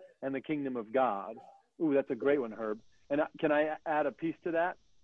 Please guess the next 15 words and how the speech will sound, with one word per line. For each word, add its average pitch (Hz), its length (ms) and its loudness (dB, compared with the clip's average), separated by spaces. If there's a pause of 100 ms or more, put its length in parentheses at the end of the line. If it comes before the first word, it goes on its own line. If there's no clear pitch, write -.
(120)
I 139 80 -4
wanna 156 180 0
make 139 240 -4 (120)
three 180 200 0
things. 110 380 -6
So 147 80 -2
there's 139 200 2
the 139 80 -2
kingdom 165 300 -2
of 117 140 -8
God, 131 440 2 (300)
the 139 80 -4
kingdom 156 300 -2
of 123 100 -6
heaven, 120 420 0